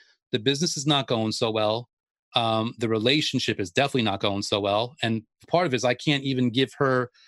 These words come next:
the attention that she needs and deserves because I'm so busy trying to keep the company afloat. Um, so finally, I'm like, "You know what? I can't do this anymore."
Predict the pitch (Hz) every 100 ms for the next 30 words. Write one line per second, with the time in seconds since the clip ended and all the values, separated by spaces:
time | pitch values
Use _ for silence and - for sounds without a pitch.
0 | - _ 131 135 131 - - 156 151 -
1 | 165 165 160 131 123 - 135 123 135 127
2 | 127 156 123 110 135 139 120 135 110 117
3 | - 135 135 123 120 131 117 - - -
4 | 196 196 123 - 101 98 _ _ _ _
5 | _ _ _ - 135 131 127 143 - -
6 | 151 170 190 226 170 147 - 139 147 135
7 | 135 147 151 156 151 143 - - 139 123
8 | 120 107 113 104 98 -